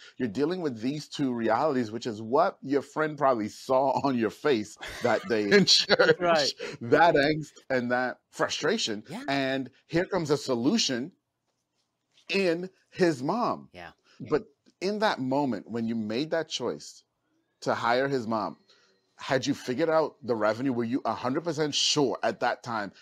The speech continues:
Speaker 1: "I'm going to have the revenue, there's not gonna be any problem, I can pay her for the rest of her life"? Or was it, as you said, more of a leap of faith of realizing, "This is where I need to go, and I can't grow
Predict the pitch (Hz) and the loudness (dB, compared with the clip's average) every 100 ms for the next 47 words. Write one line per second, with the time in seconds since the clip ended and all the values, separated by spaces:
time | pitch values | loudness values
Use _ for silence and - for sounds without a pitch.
0 | _ _ 131 160 117 113 143 135 120 110 | _ _ 4 4 2 0 2 2 0 0
1 | 110 107 95 110 110 98 120 156 165 147 | 2 0 0 -4 -2 0 0 2 2 0
2 | 131 120 113 110 110 113 139 117 - - | 0 -2 -4 -2 0 0 -2 -4 -8 -6
3 | 143 143 143 120 101 131 180 147 117 123 | 0 2 2 2 2 2 2 -2 -2 0
4 | 120 107 92 - _ - - _ 180 185 | 4 4 2 -8 _ -20 -20 _ 2 4
5 | 151 - _ _ 113 110 117 156 147 135 | 2 -2 _ _ -14 -6 2 2 2 0
6 | 120 101 110 131 107 - - 120 131 135 | -2 -4 -6 -4 -4 -6 -12 -4 0 0
7 | 123 117 123 110 151 127 120 113 107 104 | 0 -2 -4 -4 -4 -2 -2 0 0 -2
8 | 107 104 127 175 185 180 165 156 113 107 | -4 -8 -8 -8 -8 -8 -8 -6 -2 -2
9 | 104 - 151 170 101 107 147 139 107 | -4 -12 -12 -12 -12 0 2 2 0